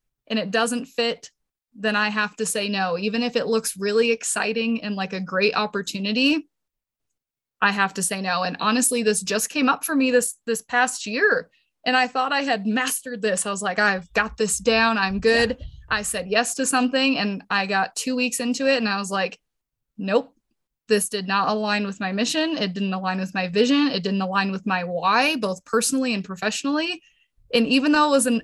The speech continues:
Speaker 1: amazing, exciting opportunity, it didn't make sense for me. And so I had to come back and say,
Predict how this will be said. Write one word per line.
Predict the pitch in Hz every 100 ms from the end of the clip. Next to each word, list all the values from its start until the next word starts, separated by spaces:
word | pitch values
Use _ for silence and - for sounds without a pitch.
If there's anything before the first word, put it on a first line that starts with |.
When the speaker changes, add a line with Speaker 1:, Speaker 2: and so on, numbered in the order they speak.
| -
Speaker 1:
amazing, | 226 240 247 269 277
exciting | 262 247 262 254 240
opportunity, | 233 226 277 294 226 208
it | 220 214
didn't | 254 254
make | 277 269
sense | 330 427 -
for | -
me. | - - 233 _ _ _ _
And | 226 220
so | 240 226
I | 240
had | 262 254
to | 269
come | 277
back | 226 262 302
and | 240
say, | 233 220 208 -